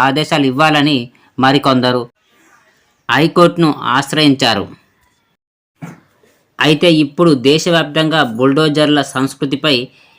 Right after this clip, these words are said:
ఏకంగా సుప్రీంకోర్టే కలగజేసుకొని సంచలన ఆదేశాలు ఇవ్వడం ఇప్పుడు సర్వత్రా చర్చనీయాంశంగా మారింది.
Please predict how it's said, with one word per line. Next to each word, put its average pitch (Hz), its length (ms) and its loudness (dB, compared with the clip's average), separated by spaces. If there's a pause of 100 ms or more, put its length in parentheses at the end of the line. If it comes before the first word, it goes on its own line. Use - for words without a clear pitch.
(140)
ఏకంగా 170 560 2
సుప్రీంకోర్టే 156 760 0 (600)
కలగజేసుకొని 151 800 0
సంచలన 165 520 -2 (100)
ఆదేశాలు 156 380 -2 (120)
ఇవ్వడం 147 320 0 (460)
ఇప్పుడు 131 300 -2 (220)
సర్వత్రా 151 600 0 (540)
చర్చనీయాంశంగా 139 840 0 (100)
మారింది. 101 360 -2